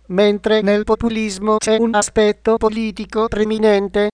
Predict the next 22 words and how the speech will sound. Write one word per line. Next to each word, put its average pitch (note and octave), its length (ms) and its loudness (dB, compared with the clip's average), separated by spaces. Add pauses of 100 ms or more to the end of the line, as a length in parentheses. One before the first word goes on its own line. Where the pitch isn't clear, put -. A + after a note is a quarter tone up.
(280)
Credo G#3 500 0
tuttavia A3 800 2
che G#3 160 0
la G#3 140 4
deformazione G3+ 920 2
totalitaria G#3+ 960 2
sia G#3+ 380 2
molto G#3+ 400 4
più A3+ 240 0
pericolosa G#3 840 0
nel G#3 220 0
caso G3 400 4
del G#3 240 2
plebiscitarismo G#3+ 1160 0
perché G#3 420 0
qui G#3+ 260 0
il A3+ 140 -2
popolo G#3 540 2
scompare G3+ 760 2
per G#3 220 0
diventare G3+ 800 4
pubblico. A3 600 0